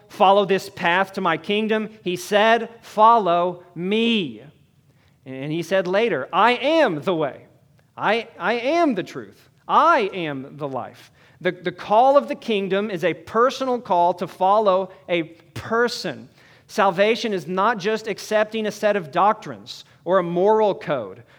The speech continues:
or a lifestyle or a particular hope for eternity. It's following a person. Now, don't get me wrong. Christianity is always doctrinal and ethical and eschatological.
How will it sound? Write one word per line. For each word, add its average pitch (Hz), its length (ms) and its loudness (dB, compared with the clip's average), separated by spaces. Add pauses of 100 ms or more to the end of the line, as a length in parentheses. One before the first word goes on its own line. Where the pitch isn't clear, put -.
(120)
or 180 140 2
a 208 60 4
lifestyle 190 840 2 (160)
or 190 100 4
a 190 40 2
particular 220 580 0
hope 214 320 2
for 220 160 -2
eternity. 208 640 -4 (240)
It's 151 160 -10
following 208 880 2 (460)
a 170 80 -2
person. 202 760 0 (480)
Now, 135 60 -12
don't 165 220 -4
get 196 100 -2
me 202 80 0
wrong. 160 380 -2 (180)
Christianity 208 720 -2
is 196 120 -2 (100)
always 220 720 0 (560)
doctrinal 175 580 0 (1000)
and 160 160 -4
ethical 147 640 -4 (960)
and 151 140 -4
eschatological. 160 920 -2